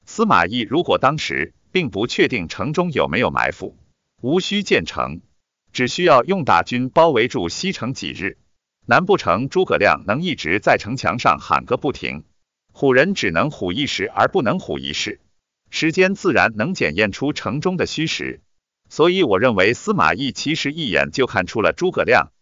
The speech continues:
是在唱空城计，而他之所以退兵，是因为有更长远的打算。而在他临终前，他的儿子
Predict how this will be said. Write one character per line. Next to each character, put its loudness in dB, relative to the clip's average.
是 -2
在 2
唱 -2
空 -6
城 -8
计， -10
而 4
他 4
之 0
所 2
以 -4
退 -2
兵， -6
是 0
因 0
为 4
有 2
更 -2
长 -4
远 0
的 0
打 -4
算。 0
而 6
在 4
他 4
临 -2
终 -2
前， -4
他 4
的 4
儿 4
子 -2